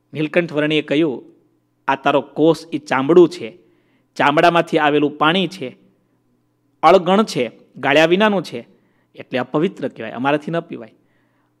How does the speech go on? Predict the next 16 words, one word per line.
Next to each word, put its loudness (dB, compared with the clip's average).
હવે 2
આટલો 4
બધો 4
ઠઠ્ઠારો 6
હતો, 4
સાધુ 6
શું 2
કામ 4
થયા?" 2
હવે -6
આ 6
મોટો 4
વક્તા 6
થયો -2
લો 4
પાછો. -10